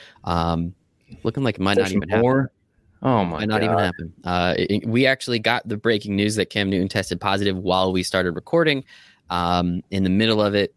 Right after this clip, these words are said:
Speaker 1: we then kinda stopped, talked, and then came back on. So we're gonna get to that game. But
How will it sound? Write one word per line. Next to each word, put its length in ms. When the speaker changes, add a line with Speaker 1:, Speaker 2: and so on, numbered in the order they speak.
Speaker 1:
we 220
then 240
kinda 260
stopped, 540
talked, 400
and 180
then 280
came 220
back 240
on. 320
So 120
we're 100
gonna 140
get 200
to 80
that 180
game. 200
But 140